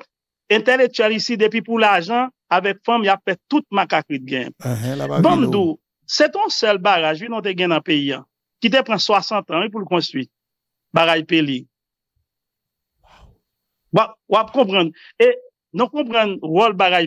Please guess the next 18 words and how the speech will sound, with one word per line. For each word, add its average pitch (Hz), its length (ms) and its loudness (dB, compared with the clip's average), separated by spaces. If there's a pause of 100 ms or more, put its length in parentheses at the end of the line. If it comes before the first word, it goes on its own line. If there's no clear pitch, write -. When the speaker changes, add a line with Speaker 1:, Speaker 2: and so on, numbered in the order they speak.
Speaker 1:
Peli, 196 240 -2
pou 180 200 -8
tout 190 200 -4
moun 165 200 2
ki 165 120 -2
Latibonit 156 480 0
k 143 80 -2
ap - 80 -10
tande 139 240 -2
la, 175 300 2 (300)
se 180 160 0
te 175 160 0
pwoteje 185 520 0
moun 214 380 -2 (260)
plenn 196 240 0
Latibonit, 147 720 -6 (160)
Latibonit. 156 600 0 (680)
Lè 196 200 4